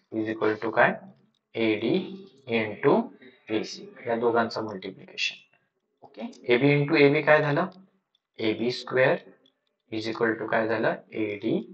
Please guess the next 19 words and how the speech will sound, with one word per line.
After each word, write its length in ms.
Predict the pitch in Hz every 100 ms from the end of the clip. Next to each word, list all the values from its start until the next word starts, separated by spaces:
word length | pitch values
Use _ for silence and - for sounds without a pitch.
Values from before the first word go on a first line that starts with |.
| - _ _ _ _ 117
into 520 | 107 101 - - 196 - - _ -
ए 140 | 104
सी, 180 | 95 - - -
ह्याला 220 | 107 120
म्हणा 220 | 120 113 -
इक्वेशन 500 | 110 - - - 110
नंबर 320 | 104 117 151 - - 113
वन. 80 | 92 _ _ _ _ _ _ -
ओके, 200 | - 214 226 - - - - -
आता 200 | - -
काय 140 | 165 160
करता 260 | 165 165
येईल, 280 | 165 180 - - _ _ _ _ _ _ _ _ _ -
आता 240 | - 156 190 - - _ -
तुम्ही 180 | 143 147
म्हणा 220 | 135 127 139 131
secondly 420 | 127 131 131 165 -
की 100 | 143
ट्रायंगल 560 | 135 117 117 135 170